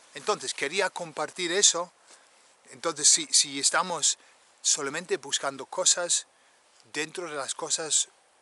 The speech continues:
no, no hay felicidad. Pero si estamos buscando la felicidad, podemos estar felices con nada.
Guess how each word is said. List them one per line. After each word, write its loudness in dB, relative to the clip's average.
no, -8
no -8
hay -6
felicidad. -14
Pero -12
si 0
estamos -4
buscando -8
la -8
felicidad, -10
podemos -2
estar 0
felices -10
con -20
nada. -12